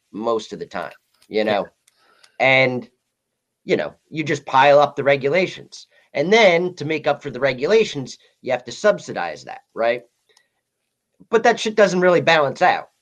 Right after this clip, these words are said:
Speaker 1: you
Speaker 2: No.
Speaker 1: know? It ends up fucking people over.
Speaker 2: And
Speaker 1: And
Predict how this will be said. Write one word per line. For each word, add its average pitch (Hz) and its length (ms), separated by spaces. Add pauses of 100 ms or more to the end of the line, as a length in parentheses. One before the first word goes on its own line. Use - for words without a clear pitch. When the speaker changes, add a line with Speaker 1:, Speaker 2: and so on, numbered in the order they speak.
Speaker 1:
you - 120
Speaker 2:
No. 139 100
Speaker 1:
know? 156 220 (240)
It - 100
ends 196 200
up - 240
fucking 160 340
people 135 320
over. 95 380 (380)
Speaker 2:
And 151 140 (140)
Speaker 1:
And 185 220